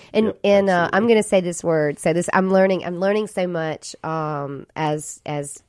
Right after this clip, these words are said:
Speaker 1: of the last two years, obviously. You know, I, I've always been a huge fan of cannabis, obviously,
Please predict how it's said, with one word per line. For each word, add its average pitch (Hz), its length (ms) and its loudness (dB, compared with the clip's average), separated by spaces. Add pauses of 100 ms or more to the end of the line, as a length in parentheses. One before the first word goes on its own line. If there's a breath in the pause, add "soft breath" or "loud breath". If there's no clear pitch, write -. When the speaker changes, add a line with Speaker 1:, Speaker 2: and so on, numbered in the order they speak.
(260)
Speaker 1:
of 202 100 -4
the 208 120 4
last 262 260 2
two 202 140 -6
years, 147 460 -2
obviously. 135 580 -6
You 143 100 -4
know, 160 60 2
I, 185 160 4
I've 185 140 0
always 165 200 2
been 147 140 -4
a 135 40 -6
huge 139 260 -10
fan 135 200 -6
of 127 60 -12
cannabis, 143 500 -4
obviously, 123 640 -6